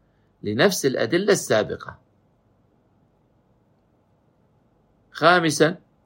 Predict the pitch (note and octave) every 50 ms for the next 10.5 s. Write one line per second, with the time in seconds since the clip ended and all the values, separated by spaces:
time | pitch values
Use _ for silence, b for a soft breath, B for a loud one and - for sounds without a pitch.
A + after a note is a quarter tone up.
0 | _ - G#2 B2 D#3+ F3 F3 - - E3 E3 D#3 F#3+ G3 G3+ F#3 - - _ -
1 | G#2 G#2 B2+ D#3+ F#3 G3 F#3+ F#3 F#3 F3+ E3+ - - C#3 C#3 C3 A2 B2+ A#2 A#2
2 | A#2 G#2+ F#2 E2+ - _ _ _ _ _ _ _ _ _ _ _ _ _ _ _
3 | _ _ _ _ _ _ _ _ _ - F2 - A2+ C3+ D3 D3+ C3 A#2 B2 C#3+
4 | F3 - - _ _ _ _ _ _ _ _ _ _ _ _ _ _ _ _ _
5 | _ _ _ - A2+ A2+ G2+ G2 C3+ C#3 C3 D3 D3+ D3+ D3+ - _ _ - A#2+
6 | A2 - C3 C3+ B2 G#2 B2 A2+ A2+ G#2 F2 D#2 - _ _ - A2+ B2+ A#2+ -
7 | G2+ G#2 G#2+ A2 G#2+ G2+ F#2 - - B2 C3 C#3+ D3 C#3+ D3 C#3 B2+ - - B2+
8 | A#2+ A2 F2+ F#2 F#2 F2 E2+ F2+ - _ _ _ _ _ _ _ _ _ - -
9 | G2+ - C#3 C3+ B2+ B2 A2+ G#2 F#2 - C3+ C3+ C#3+ C#3+ D3 C#3 D3 D3 C#3 C3+
10 | B2+ B2+ B2 A2 G2+ E2 - E2 D2+